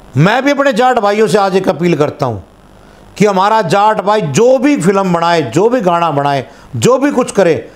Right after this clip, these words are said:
उस, उस भाई का प्रोत्साहन बढ़े,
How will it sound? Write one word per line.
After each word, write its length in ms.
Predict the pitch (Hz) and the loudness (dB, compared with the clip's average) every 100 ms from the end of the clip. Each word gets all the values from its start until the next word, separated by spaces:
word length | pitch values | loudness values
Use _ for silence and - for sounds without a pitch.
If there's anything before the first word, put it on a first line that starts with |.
| - - | -18 -2
उस, 240 | 185 180 - - - - 240 | 0 0 -6 -12 -20 -6 -2
उस 160 | 220 | 0
भाई 360 | 202 156 156 175 | 0 0 -2 -2
का 340 | 175 180 202 220 - - - - - | -2 0 0 -2 -8 -20 -20 -20 -4
प्रोत्साहन 680 | 165 180 190 190 175 170 175 | 0 2 0 -2 -2 -2 -2
बढ़े, 680 | 117 120 190 214 131 - | -2 -2 0 0 -2 -8